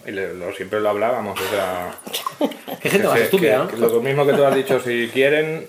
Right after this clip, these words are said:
Speaker 1: es fácil, o, o que nos cojan, que se escondan por a-, se escondan por ahí.
Speaker 2: Bueno, a-, al final es lo que es. ¿Cuántos finales de línea o yardas tenemos donde duerman? Hay que, eh, p-, hacerlo prohibitivo. O sea, que el que llegue allí se encuentre muchos problemas para, que es lo que dice él, que alguien va a entrar.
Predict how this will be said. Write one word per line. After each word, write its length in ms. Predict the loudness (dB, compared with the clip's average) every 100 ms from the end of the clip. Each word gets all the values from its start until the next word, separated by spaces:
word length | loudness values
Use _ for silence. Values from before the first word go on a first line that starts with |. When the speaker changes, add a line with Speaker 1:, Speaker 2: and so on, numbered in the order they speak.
| -8
Speaker 1:
es 120 | -4
fácil, 460 | 0 2 2 2
o, 120 | 4 2
o 220 | 2 0
que 120 | 0
nos 100 | 0
cojan, 420 | 2 4 4 2
que 80 | 0
se 140 | 0
escondan 380 | -2 0 -2 0
por 120 | 2
a-, 320 | 2 0 -2 -4
se 60 | -6
escondan 360 | -2 0 0
por 140 | 2 4
ahí. 320 | 4 2 4
Speaker 2:
Bueno, 340 | 4 6 4
a-, 160 | 4 2
al 40 | 0
final 300 | 2 2 4
es 80 | 2
lo 120 | 2
que 200 | 4 4
es. 80 | 2
¿Cuántos 420 | 0 2 2 0
finales 300 | 2 4 4
de 60 |
línea 240 | 4 2 2
o 20 |
yardas 280 | 4 2 2
tenemos 260 | 2 2 4
donde 160 | 4
duerman? 480 | 6 4 2 -2 -6 -12 -20 -20 -20 -16 -16 -12
Hay 180 | -2 0
que, 640 | 2 2 2 -2 -2 0
eh, 80 | -2 -4
p-, 60 | -12 -14 -4
hacerlo 400 | -2 2 2 2
prohibitivo. 560 | 2 0 -2 -4 -4 -6 -12 -20 -20 -12
O 20 |
sea, 200 | -10 -6
que 100 | -4
el 140 | -2
que 100 | 0
llegue 180 | 2 4
allí 300 | 4 4 2
se 120 | 0
encuentre 340 | 0 2 4 4
muchos 340 | 4 2 2
problemas 380 | 2 4 4 2
para, 340 | 2 2 -2 -8 -20 -2
que 100 | 2
es 40 |
lo 60 | 4
que 60 | 4
dice 180 | 2
él, 140 | 0 2
que 80 | 0
alguien 200 | 2 0
va 60 |
a 60 | 0
entrar. 340 | 2 0 0